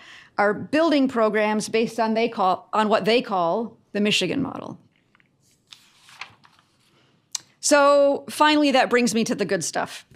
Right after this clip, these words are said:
There's so many people who have contributed along the way to my success through the years. First and foremost, uh, my family and friends. I want to start out by saying I'm thankful to my parents for instilling in me a true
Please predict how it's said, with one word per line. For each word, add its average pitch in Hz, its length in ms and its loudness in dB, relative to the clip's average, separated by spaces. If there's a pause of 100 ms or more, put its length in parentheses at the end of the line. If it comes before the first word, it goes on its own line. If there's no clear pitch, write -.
(220)
There's 233 200 0
so 302 200 4
many 294 200 2
people 247 320 0
who 233 80 0
have 226 160 -4
contributed 247 560 0
along 208 300 2
the 190 60 0
way 175 180 0
to - 100 -8
my 170 160 -2
success 175 500 -6
through 175 200 -10
the - 100 -10
years. - 420 -8 (1040)
First 330 300 0
and 285 120 4
foremost, 269 680 2 (120)
uh, 202 240 -2
my 233 200 0
family 233 400 0
and 190 100 -2
friends. 170 500 -6 (840)
I 220 60 -2
want 247 160 2
to 254 80 -2
start 285 180 4
out 285 220 2
by 254 180 4
saying 254 360 2
I'm 240 120 2
thankful 254 440 0
to 247 100 -2
my 214 160 2
parents 254 580 0
for 247 220 0
instilling 269 560 0
in 226 160 -2
me 226 240 0
a - 80 -2
true 294 640 -2